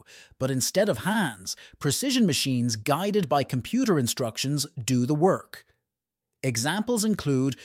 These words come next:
creating intricate parts for machinery, personalized items like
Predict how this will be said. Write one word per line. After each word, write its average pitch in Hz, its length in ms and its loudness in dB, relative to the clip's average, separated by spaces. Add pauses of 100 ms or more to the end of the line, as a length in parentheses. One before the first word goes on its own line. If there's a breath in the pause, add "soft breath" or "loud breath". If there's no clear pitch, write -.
(140 loud breath)
creating 143 640 0
intricate 220 500 -2
parts 165 380 0
for 135 120 -4
machinery, 151 720 0 (340 loud breath)
personalized 214 760 2
items 120 420 0
like 123 240 -2